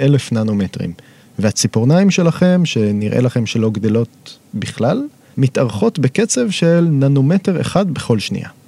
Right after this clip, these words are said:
חשוב לדעת שלא כל קרינה אלקטרומגנטית היא אור נראה. יש טווח מסוים שבו המרחק בין הילדים, או אורך הגל, הוא בדיוק המרחק המתאים כדי לגרום לתגובה בעיניים של בני אדם. גלים קצרים מדי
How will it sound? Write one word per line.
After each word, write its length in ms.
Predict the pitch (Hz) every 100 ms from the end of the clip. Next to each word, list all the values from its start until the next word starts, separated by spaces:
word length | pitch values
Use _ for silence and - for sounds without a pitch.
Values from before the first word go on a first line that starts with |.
| - _ _ -
חשוב 300 | - 254 254
לדעת 280 | 247 220 208
שלא 240 | - 185 233
כל 160 | 214 220
קרינה 280 | 170 180
אלקטרומגנטית 800 | 196 180 160 143 156 247 185 185 -
היא 120 | - -
אור 160 | 165 175
נראה. 300 | 160 143 160 - - - -
יש 240 | 160 170
טווח 400 | - 120 202 220
מסוים 560 | 240 - 120 110 113 233
שבו 600 | - - 113 180 185 185
המרחק 520 | - 127 127 160 175 -
בין 160 | 143
הילדים, 540 | 131 110 107 190 170 160 -
או 200 | 107 -
אורך 360 | 143 156 -
הגל, 340 | 131 214 202 233 - - - -
הוא 100 | 135
בדיוק 460 | 147 127 185 262
המרחק 440 | 180 135 127 170 160
המתאים 420 | 110 - 240 277
כדי 220 | 147 120
לגרום 420 | 110 110 113 240
לתגובה 440 | 196 123 110 107 190
בעיניים 400 | 143 110 120 135
של 140 | 127
בני 220 | 107 117
אדם. 260 | 107 98 95 85 _ - - _ -
גלים 300 | 123 147 220
קצרים 440 | - - 139 170
מדי 340 | 190 117 101